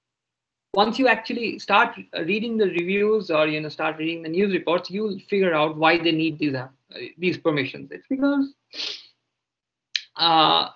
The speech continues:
you know, they are using your personal information as a form of collateral. And in order to retrieve that co-, sort of information, uh, they need, uh, these, uh, very, very wide,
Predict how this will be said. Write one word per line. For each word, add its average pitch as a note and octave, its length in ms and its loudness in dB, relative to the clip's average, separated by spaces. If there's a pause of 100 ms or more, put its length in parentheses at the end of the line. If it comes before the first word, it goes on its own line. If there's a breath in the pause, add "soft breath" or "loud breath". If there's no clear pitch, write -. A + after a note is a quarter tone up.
(280)
you F#3+ 100 0
know, D#3+ 120 -2
they G3 220 6
are G#3+ 160 4
using G3 760 -2
your G#3+ 180 6
personal F#3 460 2
information D3+ 760 -6 (400)
as E3+ 180 2
a F3 60 -4
form E3 460 2
of G3+ 260 -2 (340)
collateral. C#3 680 0 (280)
And D#3+ 240 0
in E3 120 -4
order E3+ 260 -2
to A3+ 220 -4
retrieve G#3+ 560 0
that F#3 280 0
co-, - 240 -12
sort E3 300 -6
of E3 140 -10
information, F3+ 880 -4 (460)
uh, D#3 360 -2
they F3 140 6
need, G#3+ 380 2 (160)
uh, D3+ 400 -2
these, D#3+ 560 -2
uh, D3+ 300 -6 (380)
very, E3 440 0
very D#3 260 2
wide, C#3 420 -2